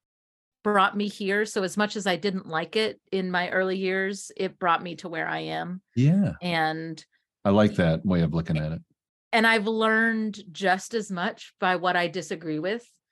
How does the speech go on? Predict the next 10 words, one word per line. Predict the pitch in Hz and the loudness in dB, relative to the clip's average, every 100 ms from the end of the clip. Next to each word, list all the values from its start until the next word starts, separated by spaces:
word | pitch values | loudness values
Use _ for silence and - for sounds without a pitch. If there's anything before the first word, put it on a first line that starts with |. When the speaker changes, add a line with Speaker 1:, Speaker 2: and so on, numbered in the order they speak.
| _ _ - | _ _ -4
Speaker 2:
Yep. | 175 208 | 0 2
Speaker 1:
in | 202 | 0
faith | 196 196 196 | -2 -4 -6
traditions | - 220 233 247 247 233 | -6 -2 -2 0 -2 -2
as | - 180 | -4 -4
to | - | -4
what | 180 170 | -6 -2
I | 151 | -2
agree | 151 151 120 | -2 -6 -12
with. | 82 - | -12 -16